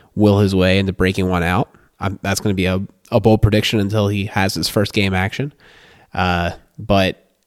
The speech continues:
that's gonna be on him. I, I'm not so sure if it's gonna be the, uh, <laughs> the line consistently doing it for him.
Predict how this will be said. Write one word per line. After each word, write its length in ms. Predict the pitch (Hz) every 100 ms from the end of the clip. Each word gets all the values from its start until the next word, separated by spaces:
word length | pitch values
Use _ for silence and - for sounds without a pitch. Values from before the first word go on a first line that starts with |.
| _ _ _ _ _ _ _ _ _ -
that's 280 | 117 107 -
gonna 120 | 110
be 200 | 95 92
on 220 | - 104
him. 360 | 95 107 95 92 -
I, 240 | 95 92 - -
I'm 260 | 104 101 - _ - - - _ -
not 300 | 107 90 -
so 200 | 117 95
sure 340 | - 95 92
if 120 | 92
it's 120 | 95
gonna 240 | - 95 90
be 420 | 92 90 87 - _ _ _ _ _ _
the, 360 | 101 92 87 87
uh, 340 | 92 92 101 - - - -
<laughs> 380 | - - _ _
the 160 | 123 104
line 580 | 101 104 101 101 98 -
consistently 640 | - 104 117 - 107 98
doing 240 | 92 95 90
it 100 | -
for 220 | - 92
him. 120 | -